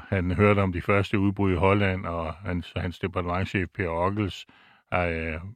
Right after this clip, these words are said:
har stort set, øh, ligget synkront. Og, og som sagt, det er en, det er en sundhedsdiskussion, vi har. Det er ikke en erhvervsdiskussion. Så, øh, så, øh, og det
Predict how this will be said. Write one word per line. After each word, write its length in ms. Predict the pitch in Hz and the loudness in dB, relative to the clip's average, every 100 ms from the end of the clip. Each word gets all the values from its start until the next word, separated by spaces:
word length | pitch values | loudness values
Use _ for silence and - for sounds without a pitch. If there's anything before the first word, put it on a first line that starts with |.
| _ | _
har 220 | 95 95 | -10 -6
stort 280 | 90 98 87 | -4 -2 -2
set, 260 | 101 90 87 | -2 -4 -4
øh, 160 | 87 | -6
ligget 280 | 87 90 90 | -4 -4 -4
synkront. 640 | - 92 - 117 110 82 - - - | -4 -6 0 2 2 0 -8 -20 -8
Og, 320 | 90 85 82 | -4 -2 -2
og 160 | 85 | -4
som 180 | 92 90 | -6 -6
sagt, 400 | - 101 110 - - | 2 4 4 -4 -2
det 160 | 95 | 2
er 180 | 87 104 | 4 4
en, 320 | 110 87 85 - - _ _ _ _ _ _ | 2 0 -4 -6 -16 _ _ _ _ _ _
det 100 | 87 | 4
er 120 | 87 98 | 4 4
en 120 | 92 | -2
sundhedsdiskussion, 1300 | - 113 123 113 90 - 90 - - 127 127 101 | 4 6 8 6 4 -2 -2 -6 0 4 4 4
vi 80 | 85 | 0
har. 260 | 90 90 80 | 0 -2 -2
Det 140 | 90 | -4
er 40 | 90 | -4
ikke 160 | 95 | -2
en 120 | 98 | -2
erhvervsdiskussion. 1300 | 90 85 90 101 85 - - 82 - 90 - 85 85 - _ _ | -2 -4 0 0 0 -6 -10 -12 -14 -18 -8 -8 -8 -16 _ _
Så, 340 | - 85 85 85 | -8 -6 -6 -8
øh, 120 | 85 - _ _ _ _ | -12 -16 _ _ _ _
så, 120 | 90 82 82 80 | -4 -4 -4 -6
øh, 180 | 85 82 | -8 -10
og 120 | 80 | -4
det 200 | 95 | -2